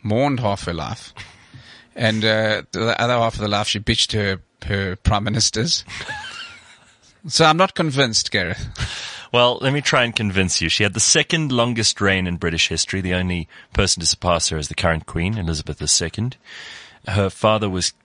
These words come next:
Speaker 2: Prince Edward, the, uh, Duke of Kent, who was the fourth son of King George the Third, who of course went mad. She wasn't expected to be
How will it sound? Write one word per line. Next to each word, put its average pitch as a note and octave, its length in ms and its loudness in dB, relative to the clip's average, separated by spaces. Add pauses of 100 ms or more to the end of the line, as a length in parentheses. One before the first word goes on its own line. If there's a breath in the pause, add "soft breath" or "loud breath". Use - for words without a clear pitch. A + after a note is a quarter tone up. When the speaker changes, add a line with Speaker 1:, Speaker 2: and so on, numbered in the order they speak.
(120)
Speaker 2:
Prince F#2+ 280 0
Edward, F2 560 -4 (140)
the, D#2+ 420 -4
uh, D#2 260 -2 (120)
Duke G2+ 220 -2
of - 140 -10
Kent, F2+ 320 0
who F2 120 -2
was E2 160 -4
the - 160 -8
fourth - 480 -4
son C#2+ 480 -2
of - 140 -14
King E2+ 200 -2
George E2+ 340 -2
the - 100 -16
Third, D#2+ 300 -2
who D#2+ 60 -6
of D2+ 100 -8
course F2 240 -4
went D2 160 -8
mad. C#2 340 -8 (800 loud breath)
She - 120 2
wasn't D3+ 220 2
expected - 500 -4
to - 100 -6
be D#2+ 300 -4